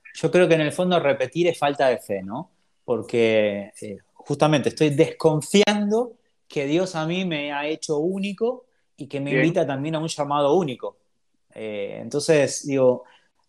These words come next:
Speaker 1: también si yo voy a tender a la, a repetir, a imitar, tengo que seriamente replantearme qué imagen de Dios tengo en mi vida,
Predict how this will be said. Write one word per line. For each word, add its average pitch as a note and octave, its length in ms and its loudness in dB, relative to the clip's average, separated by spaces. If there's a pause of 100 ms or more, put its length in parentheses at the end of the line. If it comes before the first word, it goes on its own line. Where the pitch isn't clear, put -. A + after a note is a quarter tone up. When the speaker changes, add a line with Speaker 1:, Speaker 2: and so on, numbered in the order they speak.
Speaker 1:
también E3+ 420 2
si D#3 160 0
yo F3+ 260 0
voy G3+ 320 2
a E3+ 120 0
tender C#3+ 480 -2
a C#3+ 80 0
la, B2+ 140 0 (160)
a B2 120 -10
repetir, C3 680 -6
a A#2+ 80 -2
imitar, C3+ 840 0 (360)
tengo E3 260 -4
que C3 120 -10
seriamente E3 680 -4
replantearme C#3+ 1000 -2
qué F3+ 100 -8
imagen F#3 440 -10
de D3+ 120 -4
Dios - 300 -4
tengo G3+ 240 -4
en E3 60 -4
mi D#3+ 140 -4
vida, G3 440 0